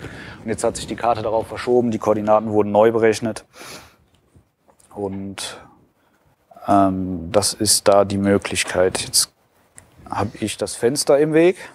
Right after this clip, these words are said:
<laughs> Ja, ich drück schon Escape. Es verschwindet nicht.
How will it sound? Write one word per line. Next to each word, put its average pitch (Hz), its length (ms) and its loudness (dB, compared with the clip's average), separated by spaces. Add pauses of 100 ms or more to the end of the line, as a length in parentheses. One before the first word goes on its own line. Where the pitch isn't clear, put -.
(540)
<laughs> 127 100 -4 (1080)
Ja, 139 480 4
ich 131 140 -10
drück - 180 -8
schon 123 220 -6
Escape. 110 400 -6 (460)
Es - 100 -10
verschwindet 139 480 -4
nicht. - 300 -8